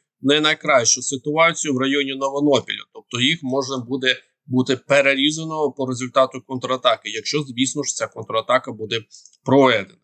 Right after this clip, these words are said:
І оскільки ми говорили про Лимано-Куп'янську вісь, то і, безумовно, про неї також треба згадати,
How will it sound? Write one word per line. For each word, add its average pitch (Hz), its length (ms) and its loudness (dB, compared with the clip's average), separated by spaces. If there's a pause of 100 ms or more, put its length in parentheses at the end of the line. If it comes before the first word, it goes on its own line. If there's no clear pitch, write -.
(440)
І 131 100 2
оскільки 202 480 2
ми 196 160 2
говорили 160 480 0
про 151 280 -2
Лимано-Куп'янську 143 1000 0
вісь, 170 380 -2
то 139 140 -2
і, 139 100 0
безумовно, 131 640 -2
про 139 160 -12
неї 135 320 0
також - 360 -12
треба 120 320 -2
згадати, 127 640 -2